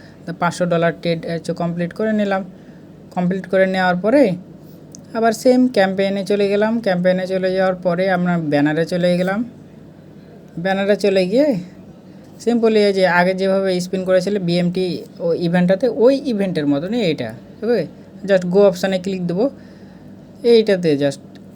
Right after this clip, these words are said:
go অপশানে ক্লিক দিলে আপনার স্পিনটা এভাবে ঘুরতে থাকবে। তো এখন হইতেছে না, কারণ হচ্ছে রিওয়ার্ড হচ্ছে ফুল, ও, এ, প্রতিদিন একটা নির্দিষ্ট সময় পর পর আপনার রিওয়ার্ডটা ই করে,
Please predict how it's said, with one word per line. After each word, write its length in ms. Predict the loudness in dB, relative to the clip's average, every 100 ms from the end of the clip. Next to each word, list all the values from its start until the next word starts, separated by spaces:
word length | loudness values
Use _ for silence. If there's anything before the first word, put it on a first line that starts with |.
| 0
go 60 | 4
অপশানে 320 | 4 2 -2
ক্লিক 220 | -2 -4
দিলে 220 | 0 2
আপনার 320 | 2 2 -2 -2
স্পিনটা 360 | -2 -2 2
এভাবে 400 | 2 2 2 0 0 -6
ঘুরতে 280 | -6 -2 -2
থাকবে। 420 | 0 -2 -4 -8 -12 -20 -20 -20 -20 -20 -20 -20 -20 -20 -14 0
তো 120 | 4
এখন 320 | 6 6 2
হইতেছে 440 | 2 2 2 -2
না, 120 | -4 -2
কারণ 300 | 0 0 -2
হচ্ছে 240 | -2 -2
রিওয়ার্ড 340 | 0 0 2
হচ্ছে 200 | 0 -2
ফুল, 300 | -6 -4 -4
ও, 200 | -4 -4
এ, 100 | -4 -4 0
প্রতিদিন 320 | 0 2 0
একটা 200 | 0 -2
নির্দিষ্ট 440 | -2 0 -2 -2
সময় 360 | -4 -2 -2 -2 0
পর 160 | -2
পর 260 | 2 2 2 -2 -18 -20 -18 -6
আপনার 260 | 0 2
রিওয়ার্ডটা 540 | 4 4 4 2 2 2
ই 160 | 0
করে, 280 | -2 -4 -6